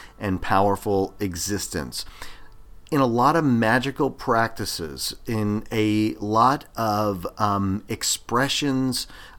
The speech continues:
of the art of magic, you'll find that there is the view that magic is something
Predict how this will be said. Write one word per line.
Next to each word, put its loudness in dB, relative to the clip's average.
of 0
the -2
art 4
of -2
magic, 0
you'll 4
find 4
that -2
there 0
is 0
the -4
view 4
that 0
magic -2
is -4
something -2